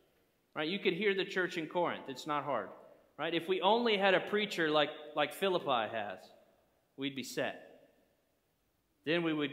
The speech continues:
then we would get the bud-, we'd meet our budget quotas. Right? If we only had a counselor like they have in Macedonia, man, that guy's great. Man, I wish we still had that guy that went off to Athens.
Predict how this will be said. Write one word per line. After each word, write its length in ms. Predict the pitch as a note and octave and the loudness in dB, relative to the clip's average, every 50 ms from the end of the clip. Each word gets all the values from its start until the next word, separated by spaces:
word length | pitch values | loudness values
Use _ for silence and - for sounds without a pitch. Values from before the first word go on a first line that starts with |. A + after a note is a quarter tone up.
| - D3+ | -2 -2
then 160 | D#3 E3 E3+ | -2 0 0
we 80 | D#3 D3 | 0 -2
would 200 | C#3+ C#3 C3 C#3 | -2 -2 -2 -2
get 180 | D3 D3 D3 | -2 -2 -2
the 60 | C#3 | -6
bud-, 360 | B2+ A#2+ C#3 C#3 C3 - A#2+ C3 | -4 0 0 0 0 -2 -4 -6
we'd 140 | C3 C3 | -6 -4
meet 160 | D3 D3 C#3 C3 | -2 -2 0 0
our 80 | B2+ | 0
budget 380 | B2 C3 C3+ C3 B2 A#2+ A2+ - | 0 0 -2 -2 -2 -6 -12 -10
quotas. 420 | - C3+ B2 A2+ G#2 F#2+ - - - - - - - _ _ _ _ _ _ _ _ _ _ _ - | -6 -4 -4 -4 -4 -8 -12 -14 -18 -20 -20 -20 -20 _ _ _ _ _ _ _ _ _ _ _ -8
Right? 220 | A#2+ C#3 D#3 D3+ | -6 -4 -2 -2
If 100 | C3+ D3+ | -2 0
we 140 | E3+ F3 F#3 | 2 2 4
only 180 | G3 G3 F#3 | 4 2 0
had 140 | D#3+ E3+ D#3 | 0 0 -2
a 200 | B2 - - - | -2 -2 -6 -8
counselor 580 | D3+ D3+ D#3 D#3+ C#3+ - - - A2 G2+ F#2+ - - - - - _ _ _ _ - - | -4 -2 -2 -2 -2 -4 -8 -8 -8 -8 -8 -10 -12 -18 -20 -20 _ _ _ _ -8 -4
like 200 | A2+ A2 G#2+ - | -4 -4 -2 -2
they 140 | B2 B2 A#2+ | -4 -2 -2
have 200 | A#2 A2 G#2 G#2 | -2 -2 -2 -4
in 80 | G2+ G2+ G2 A2 A2+ | -8 -10 -12 -14 -12
Macedonia, 800 | G#2+ A2+ G#2+ G#2 - - G2+ G2 G#2 A#2 A#2 G#2+ F#2+ F2 F2+ F#2+ - _ _ _ _ _ _ - | -8 -8 -8 -8 -8 -12 -12 -8 -8 -8 -8 -8 -10 -14 -18 -20 -20 _ _ _ _ _ _ -16
man, 120 | A2 G2+ G2+ | -14 -10 -10
that 140 | G#2+ G2+ | -10 -8
guy's 200 | - F#2+ F#2 - - | -8 -10 -10 -10 -12
great. 300 | G#2 G2+ G2 F#2+ F#2+ F2 - - - _ _ _ _ _ _ _ _ _ _ _ _ _ _ _ _ _ _ _ _ _ _ _ _ _ _ _ _ _ _ _ _ _ _ _ _ _ _ _ _ _ _ _ _ _ _ - | -12 -12 -10 -10 -14 -16 -18 -20 -20 _ _ _ _ _ _ _ _ _ _ _ _ _ _ _ _ _ _ _ _ _ _ _ _ _ _ _ _ _ _ _ _ _ _ _ _ _ _ _ _ _ _ _ _ _ _ -2
Man, 140 | C#3 D#3 D#3 | 0 2 4
I 60 | D3+ | 4
wish 180 | E3+ F3 F3 | 4 2 2
we 80 | F3 E3+ | 0 -2
still 240 | D#3+ - - F#3 E3+ | -2 2 2 2 4
had 180 | F3 E3+ D#3+ | 4 4 4
that 160 | E3+ E3+ - C#3 | 4 2 4 4
guy 260 | D#3+ E3 F3 F3 E3 | 6 6 8 6 6
that 120 | D#3 C#3+ | 4 2
went 140 | D#3 D#3+ D#3+ | 2 2 2
off 180 | D#3+ D3+ - - | 2 2 0 -4
to 160 | D#3 - B2+ | -6 -2 0
Athens. 680 | C#3+ D3+ D#3 D3+ - C3+ A2+ G#2 G2 G2 - - - | 0 0 0 -2 -4 -8 -8 -8 -10 -14 -18 -20 -20